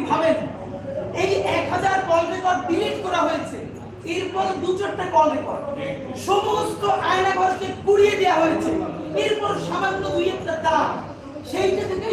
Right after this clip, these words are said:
যে ডকুমেন্টারি করা গেল তা আমরা কেউ নিতে পারতেছি না। এবার আপনি ভাবেন যদি কোনো আয়নাঘর না ভেঙে অরক্ষিত রাখা হতো, যদি খুনি হাসিনার একটা কল রেকর্ড ডিলিট করে না হতো,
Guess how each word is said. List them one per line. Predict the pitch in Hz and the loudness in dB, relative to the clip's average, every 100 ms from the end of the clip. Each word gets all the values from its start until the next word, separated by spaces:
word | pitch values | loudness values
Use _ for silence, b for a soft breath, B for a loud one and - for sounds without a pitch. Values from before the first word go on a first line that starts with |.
| 370 | -2
যে | 415 - | -2 -2
ডকুমেন্টারি | - 392 392 392 381 370 - | -2 -2 -2 -2 -2 -2 0
করা | 330 359 359 330 | 2 4 4 2
গেল | 330 302 - - - - - - - | 2 2 -2 -6 -10 -12 -14 -14 -2
তা | 339 349 | 2 2
আমরা | 359 359 | 2 -2
কেউ | 359 277 | 2 2
নিতে | - 403 | 2 0
পারতেছি | 392 - 294 - - | 0 -2 -4 -4 -4
না। | - - - - - | -6 -8 -14 -10 0
এবার | - - | 4 4
আপনি | - 311 | 4 2
ভাবেন | 320 330 277 - - - - | 2 2 0 -4 -8 -8 -6
যদি | 339 359 359 | -2 0 0
কোনো | 370 349 | 0 0
আয়নাঘর | 359 359 359 349 | 0 0 2 2
না | 339 | 0
ভেঙে | 349 359 339 | 0 2 4
অরক্ষিত | 381 - - - | 4 0 -2 0
রাখা | 330 277 | 0 0
হতো, | 247 226 - - - - - | -2 -4 -8 -10 -14 -16 -8
যদি | 349 370 - | -4 -2 0
খুনি | 370 359 | 2 2
হাসিনার | 359 370 359 359 | 0 2 4 4
একটা | 370 370 - | 2 0 0
কল | 359 359 | 2 0
রেকর্ড | 370 359 359 359 - - - | 0 4 4 4 -2 -10 0
ডিলিট | 381 403 - | 2 2 0
করে | 359 359 | -2 0
না | 320 | 0
হতো, | 285 262 | 0 -2